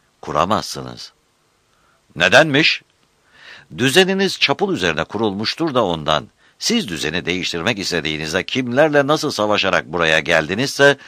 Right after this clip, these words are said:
her şeyi yeni baştan başlamanız gerekecektir. Paylarını kestiğiniz anda size ilkin komutanlarınız baş kaldırırlar.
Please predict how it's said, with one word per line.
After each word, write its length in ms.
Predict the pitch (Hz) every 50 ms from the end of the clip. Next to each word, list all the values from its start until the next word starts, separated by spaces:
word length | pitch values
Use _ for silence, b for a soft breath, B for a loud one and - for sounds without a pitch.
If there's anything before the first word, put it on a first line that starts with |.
| B B B
her 180 | B 151 196 190
şeyi 280 | - 147 170 160 120
yeni 200 | 101 113 151 175
baştan 400 | 156 139 127 - 120 107 87 76
başlamanız 520 | 85 87 - - 87 85 90 98 127 139 104
gerekecektir. 880 | 87 78 76 69 73 73 - 76 73 - - 64 62 62 60 - - _ B B B B B B B B B B B B
Paylarını 500 | - 113 143 165 175 180 175 180 180 180
kestiğiniz 640 | - - 147 147 - - 110 113 120 139 151 104 85
anda 240 | 73 76 80 92 90
size 300 | - 117 113 123 131 -
ilkin 340 | - 202 196 - 175 180
komutanlarınız 840 | 151 - 139 151 151 - 135 143 143 135 131 131 131 143 - 139 110 90
baş 200 | 87 82 - -
kaldırırlar. 800 | 78 76 76 71 71 71 71 71 67 64 64 64 62 - -